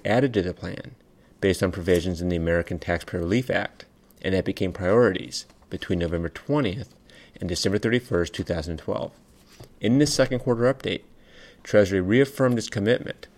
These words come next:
to several low-income housing tax credit-related objectives. Treasury plans to address the following. First,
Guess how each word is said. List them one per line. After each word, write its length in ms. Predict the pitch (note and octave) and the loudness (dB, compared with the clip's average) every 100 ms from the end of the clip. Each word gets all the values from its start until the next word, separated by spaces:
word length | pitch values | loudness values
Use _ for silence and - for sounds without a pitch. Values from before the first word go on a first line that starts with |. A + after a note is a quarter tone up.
| _ | _
to 80 | G#2+ | -10
several 640 | - - A#2 A2 F#2+ - - _ - | -4 0 2 2 0 -4 -10 _ -10
low-income 360 | F#2 F#2+ G2 G2 | 0 2 4 2
housing 220 | F#2 F#2+ | 2 0
tax 240 | - E2+ | -2 -4
credit-related 720 | - F#2 F#2 E2 E2 E2 D#2+ - - _ | 0 -2 0 0 2 0 -4 -16 -20 _
objectives. 640 | F2 - - - - - - - - - - _ _ _ _ _ - - _ - - - | -8 -2 -2 -2 -12 -10 -12 -18 -20 -20 -20 _ _ _ _ _ -20 -20 _ -20 -20 -18
Treasury 360 | - G#2+ A2 C3+ | -2 0 2 2
plans 600 | - B2 G#2+ F2+ F#2 - - - - - - | 2 0 2 0 -4 -8 -14 -20 -20 -20 -2
to 100 | G#2+ | 0
address 360 | F#2 G2+ F2+ | 4 2 2
the 100 | - | -4
following. 800 | - - F#2 F2 D#2+ D#2+ D#2 D#2 - _ _ _ _ _ _ _ _ _ _ _ _ _ _ _ _ _ _ | -8 -2 0 2 0 -4 -6 -10 -14 _ _ _ _ _ _ _ _ _ _ _ _ _ _ _ _ _ _
First, 520 | - G#2+ F#2 C3+ - | 4 6 6 2 -8